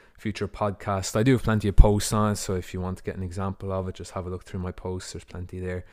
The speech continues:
There's number four then, um, hydration. So you want to make sure that you're hydrated at all times.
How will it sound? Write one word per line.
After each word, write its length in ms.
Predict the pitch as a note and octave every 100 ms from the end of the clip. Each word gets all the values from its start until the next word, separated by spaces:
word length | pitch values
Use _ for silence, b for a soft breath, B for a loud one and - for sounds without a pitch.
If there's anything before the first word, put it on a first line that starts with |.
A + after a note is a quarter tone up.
| -
There's 140 | B2+
number 200 | D#3+ C#3
four 360 | - C3 B2 A2+
then, 240 | A2 G#2+ - B B B
um, 280 | G2+ G2+ G2+
hydration. 680 | - G#2 G#2+ A2 G#2+ G2+ F2+
So 120 | -
you 80 | G2+
want 160 | A2
to 80 | -
make 120 | G#2
sure 240 | F#2+ A2 G2+
that 140 | F#2+
you're 140 | G2 F#2
hydrated 720 | G2+ F2+ F#2+ G2 G2 G2 F#2 - F#2+
at 60 |
all 160 | F#2+ F2+
times. 380 | - G2+ G2